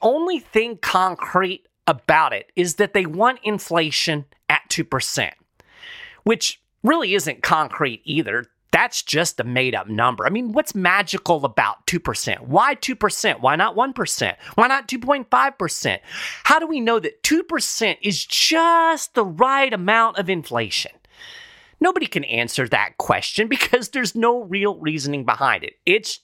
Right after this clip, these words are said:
just the number, right? And it's becoming increasingly clear that they have no idea what to do to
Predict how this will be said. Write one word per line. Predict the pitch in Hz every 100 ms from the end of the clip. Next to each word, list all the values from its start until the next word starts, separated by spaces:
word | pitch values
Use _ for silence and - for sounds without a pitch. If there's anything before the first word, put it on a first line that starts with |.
| _ -
just | - 185 175 - - -
the | 113 165
number, | 135 131 104 - -
right? | - 127 123 _ _ - - - - - - - - - -
And | - 240
it's | 254
becoming | - 226 - 294 311 269
increasingly | 208 202 - 196 180 180 160 127
clear | - - 151 127
that | 117 135 - -
they | 139 220 277
have | 262 262 240 190
no | 196 214 190
idea | 175 143 113 151 170 117 98 107 _ -
what | 156 233 214
to | 214
do | 165 165 185 110 107 _ -
to | 220